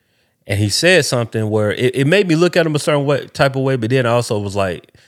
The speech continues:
"No, he, this is being honest." And he was like, "Man, should I feel bad that, that, like, I don't,"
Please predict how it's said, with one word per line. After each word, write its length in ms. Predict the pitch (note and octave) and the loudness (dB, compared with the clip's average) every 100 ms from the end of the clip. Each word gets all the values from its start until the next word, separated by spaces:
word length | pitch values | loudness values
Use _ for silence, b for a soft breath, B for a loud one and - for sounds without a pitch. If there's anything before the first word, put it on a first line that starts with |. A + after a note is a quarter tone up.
| b | b
"No, 140 | B2+ B2 | 0 0
he, 160 | C3 | 0
this 180 | B2+ D3 | -4 -4
is 80 | B2+ | -2
being 240 | B2 A2+ | -2 0
honest." 380 | A#2 F3+ A2 F#2 | 0 0 -2 -4
And 80 | A#2+ | -4
he 60 | |
was 100 | B2+ | -2
like, 160 | G#2 F2 | -4 -4
"Man, 540 | G#2 A2 G2 F2 E2 - _ _ _ _ _ _ _ _ _ _ _ _ | -4 -6 -6 -8 -10 -18 _ _ _ _ _ _ _ _ _ _ _ _
should 220 | - C#3+ | -2 2
I 100 | B2+ | 2
feel 300 | - D3 A#2 | 2 2 2
bad 600 | G#2+ B2 B2+ A2+ G2 G#2 | 2 2 4 2 0 -4
that, 340 | G#2+ F#2 - G#2 | -4 -4 -6 -6
that, 160 | G#2 | -6
like, 420 | G2 G2+ G2 E2 - _ _ _ _ _ _ _ - | -4 -4 -4 -8 -12 _ _ _ _ _ _ _ -4
I 100 | A2 | -2
don't," 380 | G#2+ G2+ F#2 | -2 -4 -8